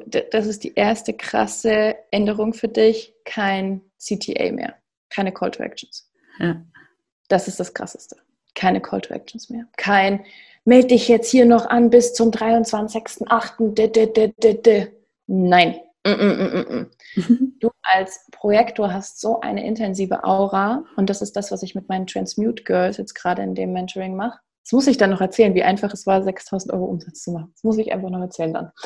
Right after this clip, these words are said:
Speaker 1: Ähm, es geht wirklich darum, zu lernen, dass du als Projektor eine ganz intensive Aura hast und Menschen von dir abgestoßen sind, wenn du zu viel Druck reingibst und dich zu sehr anstrengst. Okay?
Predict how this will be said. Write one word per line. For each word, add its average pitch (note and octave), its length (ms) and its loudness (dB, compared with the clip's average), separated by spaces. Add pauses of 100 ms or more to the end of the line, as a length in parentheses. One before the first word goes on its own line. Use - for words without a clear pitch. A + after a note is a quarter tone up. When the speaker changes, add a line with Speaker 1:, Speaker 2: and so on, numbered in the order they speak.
(480)
Speaker 1:
Ähm, F#3+ 500 -2 (720)
es - 80 -14
geht G3+ 180 6
wirklich B3+ 340 6
darum, A3 500 4
zu - 160 0
lernen, F#3 400 4
dass G3+ 160 -2
du G#3 100 -4
als F#3+ 160 -2
Projektor F#3+ 460 -2
eine F#3+ 100 -2
ganz F#3+ 240 0
intensive F#3 540 -4
Aura G#3 400 0
hast B3 460 -6
und F#3+ 180 -8
Menschen A#3 400 0
von F#3 220 -4
dir F3+ 200 0
abgestoßen F#3+ 840 -2
sind, G#3 640 -4
wenn G#3 420 0
du G#3 260 0
zu G#3 360 -8
viel F#3+ 540 -2
Druck G3+ 280 4
reingibst - 600 -4
und G3 220 0
dich - 160 -6
zu G3 160 -6
sehr F#3 260 0
anstrengst. - 640 -6 (140)
Okay? G3 380 -4